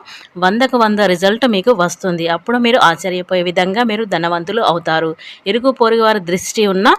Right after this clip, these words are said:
ఇలాంటి ఆదివారం అమావాస్య రోజు చేయటం వల్ల మనకు దిష్టి దోషాల నుండి, నరదృష్టి, నకారాత్మక శక్తి, దుష్ట శక్తుల ప్రభావం నుండి తొలగించుకోవచ్చు. కాబట్టి మందారం చెట్టు అనేది అందరి ఇళ్లల్లో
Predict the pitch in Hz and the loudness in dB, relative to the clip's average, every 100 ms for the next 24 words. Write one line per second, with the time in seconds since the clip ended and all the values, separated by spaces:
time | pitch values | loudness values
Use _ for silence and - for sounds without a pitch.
0 | - - _ 208 214 214 214 233 254 170 | -2 -20 _ -2 0 0 -2 -4 0 0
1 | 185 226 233 240 214 185 185 180 180 185 | 2 2 2 2 2 2 4 2 2 0
2 | 170 165 175 170 170 175 175 262 381 - | 0 -2 -2 -2 -2 -2 0 0 -2 -8
3 | - - 190 220 226 175 - 214 180 196 | -20 -6 -4 -2 -2 -2 -4 -2 -2 0
4 | 247 254 247 240 233 240 254 180 175 180 | 2 2 2 -2 0 0 0 0 -2 -2
5 | 185 - 190 185 175 175 220 254 240 247 | -4 -4 -6 -4 -4 0 2 2 0 -2
6 | 240 226 214 - 220 - _ _ - 185 | -2 -2 -4 -6 -8 -8 _ _ -10 -6
7 | - 240 226 - 233 214 190 175 180 180 | -2 -2 -2 -2 -2 2 2 4 4 2
8 | 175 180 302 427 - - - 180 170 165 | -4 -2 -2 -2 -8 -20 -2 2 2 0
9 | 214 233 180 165 160 165 175 165 170 165 | -6 -6 -6 -4 -4 -4 -8 -4 -2 -2
10 | 170 415 - - - 165 170 185 254 285 | -2 -4 -4 -20 -8 0 0 2 2 2
11 | 269 226 - 226 196 180 180 247 170 165 | -2 -6 -2 0 0 0 0 0 -2 -2
12 | 180 180 175 175 175 | 0 0 0 -2 0